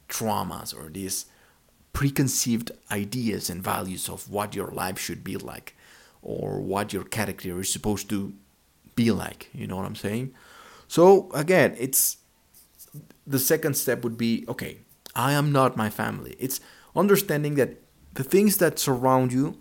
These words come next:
are not you. If you are poor, that means that that's just the condition that you find yourself in that present moment. And maybe you're young and maybe that was not made on, it, it was, you find yourself in that condition because your parents made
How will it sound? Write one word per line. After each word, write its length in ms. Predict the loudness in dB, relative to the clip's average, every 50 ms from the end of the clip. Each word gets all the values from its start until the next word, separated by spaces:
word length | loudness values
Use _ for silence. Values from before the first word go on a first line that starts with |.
| -8
are 180 | -2 0 2 2
not 420 | 2 4 6 6 4 4 2 -4
you. 200 | -6 -6 -8 -10 -12 -18 _ _ _ _ _ _ _ _ -6
If 160 | -6 -4 0
you 140 | 2 4 4
are 80 | 4 10
poor, 520 | 10 10 12 12 10 8 8 6 2 -2 -8 -14 _ _ _ _ _
that 200 | 0 0 2 2
means 240 | 0 -2 -2 0 0
that 200 | -2 -2 -2 -6 -12 _ -20 _ _ _ _ _ _ _ _ _ _ _ _
that's 240 | 0 0 2 2 2
just 180 | 2 2 2 0
the 60 | 0
condition 380 | 0 2 2 2 2 2 2 0
that 120 | 0 0
you 60 | 0
find 160 | -2 0 0
yourself 360 | 2 0 2 2 0 0 0 -2
in 320 | -2 2 4 4 4 6
that 220 | 6 4 4 2
present 400 | 2 2 2 2 2 2 -2 -2
moment. 460 | 0 0 0 0 0 -2 -4 -8 -14 -16 -8
And 160 | -4 -2 0
maybe 220 | 2 2 2 2
you're 200 | 2 2 2 2
young 380 | 2 2 4 4 4 4 2 2
and 100 | -2 -2
maybe 180 | -2 -4 -4 -2
that 140 | -2 -2 -4
was 240 | -4 -6 -8 -6 -4
not 240 | -4 -4 -4 -2
made 180 | -2 -2 0 0
on, 260 | 0 0 -2 -4 -6 -12 -16 -16 -14 -12 -12 -10 -8
it, 140 | -8 -8 -6 -6
it 100 | -6 -4
was, 200 | -4 -4 -6 -8 -12 -18 _ _ _ -20 -20 -20 _ -20 -18
you 440 | -18 -16 -16 -12 -8 -6 -6 -4 -6
find 240 | -2 0 0 2 4
yourself 280 | 2 2 2 0 0 0
in 60 | 0
that 140 | 0 0 -2
condition 340 | -2 -2 -2 -2 -2 -4
because 360 | -4 -4 -2 -2 -4 -4 -6 -10 -14 -20 -20 -20 -20 -6 _
your 120 | 0 0
parents 480 | 2 2 2 2 4 2 2 0 0 -2
made 360 | 0 0 0 0 -2 -4 -8